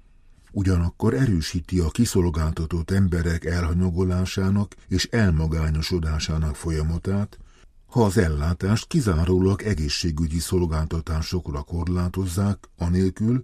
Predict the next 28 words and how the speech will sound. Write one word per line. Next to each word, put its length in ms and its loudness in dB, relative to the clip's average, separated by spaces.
hogy 200 -2
ezeket 460 0
bölcsen 640 2
az 160 -12
orvos, 560 -2
a 120 -8
beteg 520 -4
és 160 -2
a 80 4
családtagok 800 0
közötti 600 0
terápiás 800 0
összefogás 960 -4
kísérni. 640 -6
Jó, 340 6
ha 160 -2
újra 380 4
meghalljuk 800 0
ezt 240 -4
a 60 2
bibliai 560 -2
mondatot. 760 -4
Nem 280 4
jó 340 2
az 160 -4
embernek 680 0
egyedül 480 -4
lennie. 580 -6